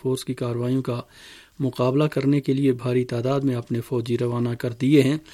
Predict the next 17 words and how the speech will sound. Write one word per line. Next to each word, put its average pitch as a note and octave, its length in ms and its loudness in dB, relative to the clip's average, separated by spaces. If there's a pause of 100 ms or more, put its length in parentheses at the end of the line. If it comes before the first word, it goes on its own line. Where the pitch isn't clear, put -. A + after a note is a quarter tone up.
(340)
جبکہ C#3 340 4
سعودی C3 400 0
اتحاد B2+ 380 -2
کی B2 160 -6
فضائیہ B2 480 0
اب C3 200 -4
تک B2+ 240 -6
معارب A#2+ 460 0
میں A#2+ 140 2 (540)
یمنی D3 260 6
فوج D3 300 2
اور C#3 100 4
عوامی B2+ 360 2
رضاکار B2 500 -2
فورس C3+ 340 -2
کے C3+ 100 0
خلاف C3+ 360 -2